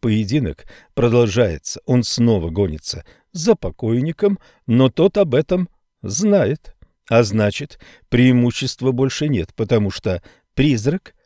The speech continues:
не утратил власть и может в любой момент перекрыть ему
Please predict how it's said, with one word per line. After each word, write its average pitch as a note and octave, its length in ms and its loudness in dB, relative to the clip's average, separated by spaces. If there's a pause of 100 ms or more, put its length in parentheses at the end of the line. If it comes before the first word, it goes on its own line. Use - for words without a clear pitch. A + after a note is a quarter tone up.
(140)
не A2 240 4
утратил C#3+ 560 2
власть D3+ 480 -2 (340)
и C3 140 4
может B2+ 380 2
в G#2 80 -2
любой G#2 300 0
момент F#2+ 540 -4
перекрыть A2 640 -4
ему C2+ 260 -10